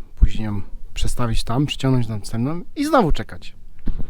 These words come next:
Zobaczymy, jak im szybko będzie szło. Na razie jeszcze dwa traki są pod rampą. Jak jeden z nich odjedzie, czy tam dwa odjadą,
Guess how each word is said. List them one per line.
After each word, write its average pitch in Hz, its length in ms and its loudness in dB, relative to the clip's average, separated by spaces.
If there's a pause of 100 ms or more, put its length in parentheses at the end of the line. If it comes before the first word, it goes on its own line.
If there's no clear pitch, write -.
(540)
Zobaczymy, 131 280 -2
jak 131 80 -6
im 131 100 -2
szybko 135 240 -10
będzie 131 160 -8
szło. 143 200 -8
Na 120 100 -12
razie 117 180 -14
jeszcze 123 200 -18
dwa 113 160 -16
traki - 240 -10
są 123 120 -14
pod 131 140 -12
rampą. 123 240 -8
Jak 107 160 -12
jeden 127 240 -8
z 120 80 -14
nich - 140 -12
odjedzie, 127 420 -12
czy - 100 -18
tam 123 280 -12
dwa 117 240 -12
odjadą, 123 420 -12